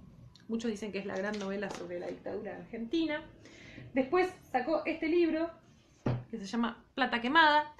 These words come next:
Este libro tuvo una controversia cuando, cuando salió, porque ganó el premio Na-, Planeta en mil novecientos noventa y siete y después se supo, por una denuncia que hizo Gustavo Nielsen, que era el que había salido segundo,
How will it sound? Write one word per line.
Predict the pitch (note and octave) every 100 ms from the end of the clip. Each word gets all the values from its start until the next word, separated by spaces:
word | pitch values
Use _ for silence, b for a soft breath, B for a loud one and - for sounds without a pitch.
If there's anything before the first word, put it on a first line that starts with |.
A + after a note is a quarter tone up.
| b -
Este | A3
libro | C4 C#4
tuvo | C4 B3+
una | A#3
controversia | G#3+ A3 C4 B3 A#3 G#3+ A3 A#3 -
cuando, | F3 F3+ F3+ E3+ F3 -
cuando | G3+ G3
salió, | - A#3 D4 D#4+ B B B
porque | - G3+ G#3
ganó | G#3 B3+
el | A#3+
premio | A#3+ B3 A3+
Na-, | F#3+ F#3
Planeta | G#3+ B3+ A#3
en | G3+
mil | G#3+
novecientos | G#3 G3+ G#3 G3+
noventa | F#3 F3+ F#3+
y |
siete | - C#4 C#4
y | A#3
después | F3+ - A#3
se | - G3
supo, | - D4 C4 B3+
por | F3
una | F#3+
denuncia | F#3 G3 G3+ - F3+
que | F3
hizo | F#3 - E3+ D#3+
Gustavo | E3 A3 G#3
Nielsen, | C#4 C4 C4 G#3
que |
era | G3
el | F#3
que |
había | F3+ F#3
salido | F#3 F#3
segundo, | F#3 A#3+ A#3 A3